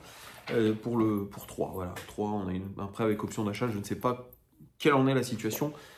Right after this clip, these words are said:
contractuelle. Vous voyez, c'est quand même pas mal de bougli-bou-, boulgui-bougla, euh, ce mercato, et je pense que ce n'est que le début.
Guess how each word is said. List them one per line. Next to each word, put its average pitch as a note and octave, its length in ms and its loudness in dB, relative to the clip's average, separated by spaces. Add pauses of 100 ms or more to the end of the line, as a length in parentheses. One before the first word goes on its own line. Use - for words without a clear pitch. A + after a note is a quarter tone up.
(260)
contractuelle. F3+ 540 4
Vous B2+ 60 6
voyez, D3+ 280 10
c'est F3 400 6
quand D#3 120 6
même F3 300 4
pas F3+ 120 10
mal G3 340 8
de E3+ 100 6
bougli-bou-, F#3 840 6
boulgui-bougla, F3+ 960 8 (440)
euh, A#2+ 140 8
ce - 180 4
mercato, D#3+ 720 8
et C#3+ 200 6
je C3+ 100 2
pense C#3 280 0
que C3+ 100 -2
ce C3+ 120 -2
n'est C3+ 220 4
que C#3 140 2
le C3+ 100 6
début. B2+ 460 8